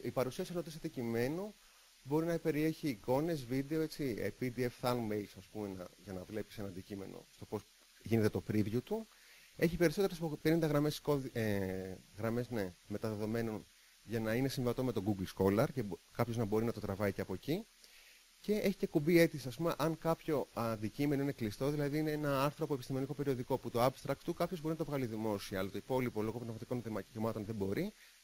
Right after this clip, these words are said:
μπορεί να πατήσει ένα κουμπί και να ζητήσει και το υπόλοιπο από το δημιουργό του για να το διαβάσει. Εδώ βλέπουμε, ας πούμε, για ένα άρθρο,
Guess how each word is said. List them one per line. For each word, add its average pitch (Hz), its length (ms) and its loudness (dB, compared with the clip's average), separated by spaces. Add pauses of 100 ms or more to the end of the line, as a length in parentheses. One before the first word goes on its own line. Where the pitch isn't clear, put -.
(100)
μπορεί 160 160 4
να 170 60 2
πατήσει 165 280 -2
ένα 143 100 2
κουμπί 139 280 -2
και 196 100 -2
να 175 60 -2
ζητήσει 160 280 -6
και - 80 -18
το 143 80 0
υπόλοιπο 202 520 0
από 196 100 -10
το 151 80 0
δημιουργό 127 420 0
του 185 120 -8
για 170 100 -4
να 151 60 -2
το 151 80 -2
διαβάσει. 135 600 2 (1800)
Εδώ 143 220 4
βλέπουμε, 151 440 2
ας - 100 -4
πούμε, 151 140 8
για 135 160 10
ένα 135 540 10
άρθρο, 113 800 10